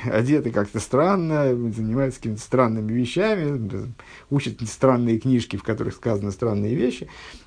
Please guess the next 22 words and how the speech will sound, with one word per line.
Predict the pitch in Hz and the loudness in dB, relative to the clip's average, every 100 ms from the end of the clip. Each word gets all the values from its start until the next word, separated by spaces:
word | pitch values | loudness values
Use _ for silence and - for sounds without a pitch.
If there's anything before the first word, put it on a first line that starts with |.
| - | 0
Бывает | 151 220 117 104 | 4 6 6 4
такое, | 104 110 107 | -2 -2 -4
действительно. | 135 127 101 - 90 - - - - - - | -2 -2 -2 -4 -8 -10 -18 -20 -20 -20 -8
Но | 120 147 208 220 | 0 2 4 4
в | 208 | 2
конечном | 220 220 185 208 | 0 0 2 2
итоге, | 196 208 190 | 4 2 2
ну | 180 | -2
что | - 196 | -2 -2
здесь | 156 | -2
такого? | - 143 131 101 | -4 0 0 2
Ну, | 110 185 220 240 226 | 0 0 2 2 0
с-, | 196 - | -4 -4
ну, | 196 | 0
бывает, | 196 147 117 143 147 | 2 4 4 2 0
э, | 117 104 98 | -4 -4 -4
там | 98 92 92 127 147 | -6 -6 -6 -6 -4
люди | 151 147 | -2 -2
не | 113 107 | -2 -2
понимают | - 95 107 113 135 127 - | -4 -4 -2 0 2 0 -2
окружающие, | - 104 101 98 98 - - 95 | -4 -4 0 0 -2 -4 -6 -4
не, | 95 92 92 92 85 | -4 -4 -4 -6 -8